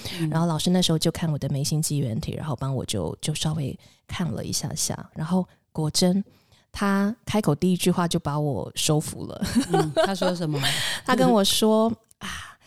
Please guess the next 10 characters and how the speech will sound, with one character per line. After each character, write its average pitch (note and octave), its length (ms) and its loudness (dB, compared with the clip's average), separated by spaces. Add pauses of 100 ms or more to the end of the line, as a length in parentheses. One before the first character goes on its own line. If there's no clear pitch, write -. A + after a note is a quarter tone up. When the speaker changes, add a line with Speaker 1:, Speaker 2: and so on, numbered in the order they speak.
(240)
Speaker 2:
你 G#3 360 8
在 - 180 -2
这 C#4 100 -2
边 D4 160 2
非 C#4+ 240 -4
常 F#3+ 240 0
非 A3 180 -2
常 F3+ 220 -2
的 E3+ 100 -4
好， - 460 -10